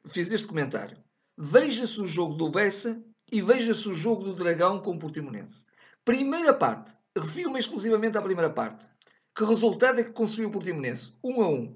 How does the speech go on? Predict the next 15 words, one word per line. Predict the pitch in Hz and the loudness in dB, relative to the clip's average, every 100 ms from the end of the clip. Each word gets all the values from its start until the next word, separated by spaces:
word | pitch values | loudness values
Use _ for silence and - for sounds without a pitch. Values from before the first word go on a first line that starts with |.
| - | -8
Eventualmente | - 220 294 262 254 277 202 | 2 2 2 0 0 -2 -6
poderia | 247 233 277 | -4 -2 2
até | 247 233 | 4 4
estar | 233 269 | 2 4
a | 240 | 4
ganhar, | 214 180 208 214 | 4 4 2 2
embora | 185 185 | 2 2
o | 165 | 4
Porto | 220 220 | 0 0
na | 196 | -4
ponta | 196 202 185 | -2 0 0
final | 185 180 180 | -2 0 0
da | |
primeira | 175 175 170 | 0 2 2
parte | 170 190 190 | 6 4 4